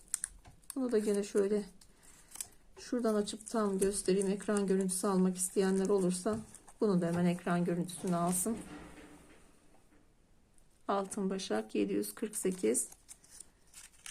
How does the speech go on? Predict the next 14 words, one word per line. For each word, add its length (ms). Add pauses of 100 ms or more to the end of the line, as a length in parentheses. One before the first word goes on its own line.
(160)
Dökümlü 520
güzel 420
bir 180
yazma. 580 (140)
Tek 240
renk 220
yazmaların 560
içerisinde 520
de 80
gene 220
ya 380
reyanla 640
ya 260
da, 340